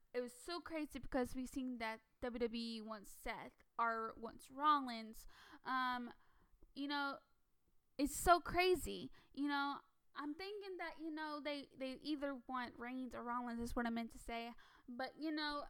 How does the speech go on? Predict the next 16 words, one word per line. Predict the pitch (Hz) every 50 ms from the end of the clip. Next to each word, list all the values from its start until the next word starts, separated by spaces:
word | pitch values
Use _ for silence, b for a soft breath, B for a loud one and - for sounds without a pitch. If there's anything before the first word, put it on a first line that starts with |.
| - - - - _ _ _ _ _ _
it's | - 285 285 - -
just, | 349 320 294 - - - - - _ -
it's | - 262 - - -
so | 392 415 415
crazy | - - 392 370 359 370 320 320 294 240
to | 269 269
see | - - 285 277 233 - - - - - - - - _ _ _ - _ _ -
Owens | 277 330 349 339 302 262 233 226 - -
come | - - 285 262
out | 254 233 226 - -
on | 233 233
top | - - 240 226 226 226
instead | 247 240 - - 226
of | 233 220 208
the | 226 226 - -
two | - 294 269 254 240